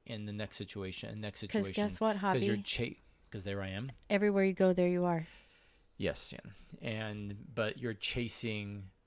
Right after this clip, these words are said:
Speaker 1: this illusion of happiness and wanting everything,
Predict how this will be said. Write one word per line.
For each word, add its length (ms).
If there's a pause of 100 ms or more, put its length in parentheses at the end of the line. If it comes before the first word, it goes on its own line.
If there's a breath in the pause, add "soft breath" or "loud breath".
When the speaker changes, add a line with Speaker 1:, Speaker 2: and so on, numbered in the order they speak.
Speaker 1:
this 280
illusion 680
of 260
happiness 580
and 80
wanting 260
everything, 680